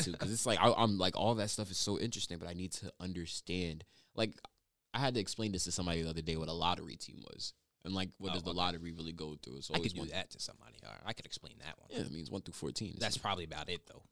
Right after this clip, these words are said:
Speaker 2: But
Speaker 1: Yeah.
Speaker 2: after that, uh,
Speaker 1: <laughs>
Speaker 2: a top five unprotected pick, a top three unprotected pick. I, to this, like, I see it all the time
Speaker 1: I
Speaker 2: in
Speaker 1: mean, it's
Speaker 2: two K.
Speaker 1: basically,
Speaker 2: I don't know what that stuff
Speaker 1: I mean, that
Speaker 2: means.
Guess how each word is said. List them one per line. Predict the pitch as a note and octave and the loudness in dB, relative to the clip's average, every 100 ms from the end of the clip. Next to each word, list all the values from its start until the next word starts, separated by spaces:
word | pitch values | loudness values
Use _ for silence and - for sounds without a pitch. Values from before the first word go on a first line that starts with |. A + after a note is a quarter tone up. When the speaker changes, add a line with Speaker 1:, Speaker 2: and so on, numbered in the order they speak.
| _ _ _ _ _ _ - | _ _ _ _ _ _ 0
Speaker 2:
But | B2 | 6
Speaker 1:
Yeah. | A#2+ | 8
Speaker 2:
after | F#2 - A#2 | 8 4 0
that, | E2+ - F3+ - | 2 6 6 8
uh, | G3 - - - | 2 2 -10 -10
Speaker 1:
<laughs> | - _ _ _ _ - | -12 _ _ _ _ -14
Speaker 2:
a | - | -6
top | - G#2 - | 2 2 2
five | F#2+ F2+ F#2+ | 2 4 4
unprotected | F#2 F2+ F#2+ F2 G2 | 0 -2 -2 -2 -4
pick, | G2 F2+ | -4 -6
a | - | -4
top | F#2 F2+ - | -2 -2 -2
three | G2 G2+ | 0 0
unprotected | F#2 F#2 - F#2+ - - | 0 -4 -6 -6 -8 -10
pick. | - | -2
I, | F2+ D2+ D2+ | -2 -2 -6
to | - | -6
this, | F#2+ G2 - | -2 -2 -4
like, | F2+ D2+ F#2 | -6 -2 0
I | |
see | - B2 | 2 4
it | |
all | G#2+ | 4
the | G2+ | 2
time | B2+ | 2
Speaker 1:
I | |
Speaker 2:
in | G#3 | 4
Speaker 1:
mean, | G#3+ | 4
it's | C#3+ - | 4 4
Speaker 2:
two | |
K. | D#3+ | 6
Speaker 1:
basically, | G3+ G#3 E3 E3+ | 4 4 0 2
Speaker 2:
I | C#3+ | 2
don't | A#2 | 0
know | - | -4
what | F2 G#2+ | -4 -2
that | E2+ | -2
stuff | - F#3 | -2 2
Speaker 1:
I | |
mean, | F#3+ | 2
that | |
Speaker 2:
means. | E3+ | 4